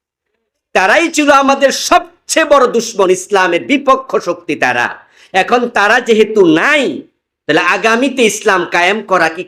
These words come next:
কঠিন না সহজ? এই সহজ সুযোগটা করে দিয়েছেন কে? নিশ্চয়ই আল্লাহ।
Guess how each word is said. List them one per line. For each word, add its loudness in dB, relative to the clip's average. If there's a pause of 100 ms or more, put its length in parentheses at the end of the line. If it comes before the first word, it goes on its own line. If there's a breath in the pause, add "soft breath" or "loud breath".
(120)
কঠিন 2
না -2
সহজ? -10 (1160)
এই -6
সহজ -6
সুযোগটা -8
করে -2
দিয়েছেন -4
কে? -6 (720)
নিশ্চয়ই 0
আল্লাহ। -10